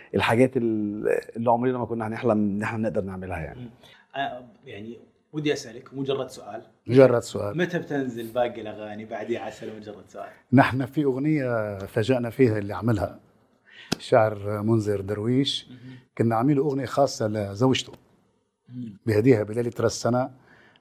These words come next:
Speaker 3: بهديها كلام حلو وهي بترد عليه.
Speaker 2: مم.
Speaker 3: فاخترنا وقتها المطرب اللي بحب صوته يارا، وعملناها آخر وأول غرام، ونزلت هلا وأخذت سكسي كتير، جابت أربعة مليون حوالي، حوالي الأربع أيام. يعني، سبحان الله،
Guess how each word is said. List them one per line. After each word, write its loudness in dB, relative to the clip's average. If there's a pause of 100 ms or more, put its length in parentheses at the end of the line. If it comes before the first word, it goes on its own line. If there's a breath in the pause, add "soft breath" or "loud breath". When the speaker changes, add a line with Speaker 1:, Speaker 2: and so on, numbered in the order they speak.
Speaker 3:
بهديها 6
كلام -4
حلو -4
وهي 2
بترد -6
عليه. -6 (240 loud breath)
Speaker 2:
مم. -20 (260 loud breath)
Speaker 3:
فاخترنا 2
وقتها -4
المطرب -4
اللي -8
بحب -6
صوته -2
يارا، 0 (1000 loud breath)
وعملناها 0
آخر 2
وأول 0
غرام، -2
ونزلت 0
هلا -2
وأخذت 4
سكسي -2
كتير، 2 (420 loud breath)
جابت 4
أربعة 2
مليون -2
حوالي، 0
حوالي -4
الأربع 0
أيام. -8 (600 loud breath)
يعني، 2
سبحان -2
الله، 0